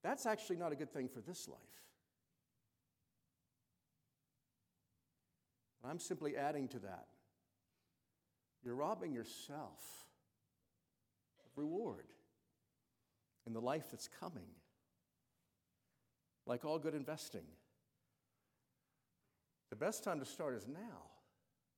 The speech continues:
in the use of your money. And I preach this knowing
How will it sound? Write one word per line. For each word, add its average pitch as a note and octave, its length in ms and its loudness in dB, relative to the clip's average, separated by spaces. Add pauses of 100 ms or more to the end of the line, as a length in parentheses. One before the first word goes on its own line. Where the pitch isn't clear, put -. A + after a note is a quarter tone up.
(1080)
in G2 60 -20 (140)
the A#2 60 -2
use E3 260 0
of E3 120 -6
your E3+ 120 -4
money. D#3 400 -8 (1600)
And G2+ 120 -12
I A#2 40 -2
preach - 380 -2
this B2+ 220 0
knowing A#2+ 500 2